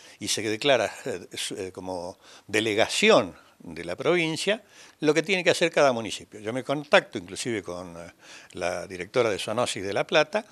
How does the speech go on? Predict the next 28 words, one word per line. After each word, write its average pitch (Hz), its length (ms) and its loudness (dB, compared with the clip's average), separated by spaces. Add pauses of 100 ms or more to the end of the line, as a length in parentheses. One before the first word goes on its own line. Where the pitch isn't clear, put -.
(320)
y 143 60 0
ella 151 160 4
me 165 80 0
indica 175 460 6
que 143 340 2
debo 147 220 4
contactar 110 460 2
aquí 101 220 -4
a 101 60 2
la 98 100 -2
municipalidad. 90 720 -14
O 131 60 -18
sea, - 140 -14
la 151 80 -12
municipalidad 180 480 4
lo 185 80 2
que 160 80 0
tiene 175 200 2
que 180 100 4
hacer 202 300 4 (320)
es - 160 -2
hacer 143 240 0
una 160 140 0
ordenanza 185 640 2 (360)
para 98 400 4 (640)
generar 101 460 0
la 98 200 0
sede 131 580 4